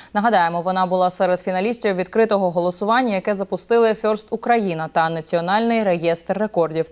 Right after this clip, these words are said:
Це змагання об'єднало найяскравіших спортсменів, чиї досягнення змінюють уявлення про можливе. Упродовж двох місяців українці голосували за народного улюбленця серед рекордсменів.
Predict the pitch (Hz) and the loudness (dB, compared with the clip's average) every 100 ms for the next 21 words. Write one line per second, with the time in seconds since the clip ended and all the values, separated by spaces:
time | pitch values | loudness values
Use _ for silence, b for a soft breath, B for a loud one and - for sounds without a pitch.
0 | B B B B 277 247 233 220 247 233 | B B B B 4 4 2 2 0 2
1 | 208 202 202 214 208 202 202 196 - 196 | 0 0 2 2 2 2 0 -2 -2 -4
2 | 190 226 190 - 185 175 214 233 208 180 | -2 -4 -6 -4 -4 -2 -2 0 -2 -4
3 | - 190 175 170 226 214 202 180 170 202 | -4 -2 -2 0 0 0 -2 -4 -4 -2
4 | 196 175 180 190 196 185 185 175 180 175 | -2 -4 -2 0 2 0 0 -2 0 0
5 | 180 175 214 196 170 170 B B B 196 | -2 -2 0 2 0 -2 B B B 0
6 | 226 220 214 196 214 208 214 233 220 196 | 2 4 2 0 0 0 -2 -4 -4 -4
7 | 190 190 190 208 226 196 185 185 190 196 | -6 -2 0 0 -2 0 0 -2 -2 0
8 | 208 185 185 185 202 208 196 202 196 247 | 2 2 0 -2 -2 -2 0 2 2 0
9 | 220 208 190 185 196 190 185 196 220 208 | -2 -2 -2 -2 0 0 0 0 -2 -4
10 | 214 175 160 | -2 -2 -4